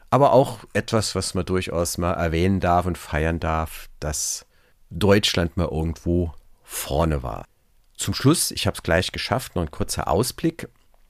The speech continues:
Was steht im November an? Also primär bin ich jetzt erstmal noch dabei, für die Website Boosting den dritten, die dritte Kolumne zu schreiben. Ich weiß schon, was ich schreibe, werde das hier aber noch nicht spoilern, aber lasst euch überraschen, es wird sicher wie immer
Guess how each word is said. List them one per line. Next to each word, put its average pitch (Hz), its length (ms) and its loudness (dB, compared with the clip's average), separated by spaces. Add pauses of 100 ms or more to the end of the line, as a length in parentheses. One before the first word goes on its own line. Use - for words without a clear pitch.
(160)
Was 80 240 -2
steht 95 260 -2
im 82 80 -2
November 87 520 2
an? 135 280 2 (560)
Also 98 160 2
primär 101 600 6
bin 101 200 0
ich - 80 -4
jetzt - 240 -4
erstmal 90 280 -2
noch 85 140 -2
dabei, 85 540 0 (340)
für - 160 -8
die 147 100 -4
Website 120 460 0
Boosting 120 540 -2 (480)
den 73 340 -4
dritten, 80 540 -4 (840)
die - 80 -10
dritte - 260 -2
Kolumne 123 500 0
zu - 160 -6
schreiben. 107 340 2
Ich - 160 -4
weiß 73 180 -2
schon, - 200 -10
was - 160 -4
ich - 120 -4
schreibe, 90 540 -2 (160)
werde 95 160 2
das 85 120 0
hier 87 180 0
aber 82 100 0
noch 73 80 0
nicht 78 240 0
spoilern, 87 800 0
aber 76 420 -2
lasst 117 220 2
euch 95 100 0
überraschen, 85 520 0
es - 180 -8
wird 76 160 -10
sicher 78 380 -6
wie 73 120 -8
immer 80 320 -2